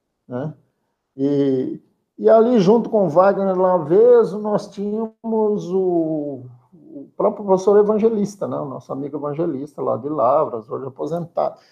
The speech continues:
Mas no início mesmo, né, ah, o professor Vidal Pedroso de Faria, na realidade, ele não era um estudioso da conservação, ele era um cara que mexia com nutrição, né, de bovinos, bovino leiteiro e tal, e como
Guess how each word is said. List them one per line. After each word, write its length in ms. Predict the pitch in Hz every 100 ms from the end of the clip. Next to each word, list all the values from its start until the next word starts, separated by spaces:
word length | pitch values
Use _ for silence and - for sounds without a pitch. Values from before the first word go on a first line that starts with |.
| _ _ _ _ _
Mas 240 | 160 240
no 220 | 240 330
início 580 | 339 196 202 285 - 165
mesmo, 600 | 147 151 262 285 139 147
né, 80 | 147
ah, 360 | 190 180 269 269
o 60 |
professor 400 | - 180 - 208
Vidal 760 | 170 196 185 214 220 208 202 196
Pedroso 500 | 190 - - 185 175
de 60 | 170
Faria, 360 | 196 170 214
na 160 | 190 170
realidade, 420 | 160 160 185 240
ele 100 | 277
não 220 | 262 226
era 100 | 220
um 60 | 214
estudioso 880 | 185 - _ 180 160 123 175 135 117
da 240 | 117 175
conservação, 1080 | 170 147 131 147 127 120 - - 123 117 117
ele 180 | 123 131
era 140 | 143
um 80 | 165
cara 280 | 160 151 165
que 80 | 240
mexia 320 | 269 - 147
com 80 | 170
nutrição, 840 | 180 190 330 - 151 175 170 143
né, 180 | 131 135
de 100 | 139
bovinos, 640 | 117 131 127 135 160 147 120
bovino 400 | 123 123 135 143
leiteiro 600 | 160 - 139 165 180 139
e 60 |
tal, 480 | - - 165 226 226
e 40 | 302
como 400 | 277 359 339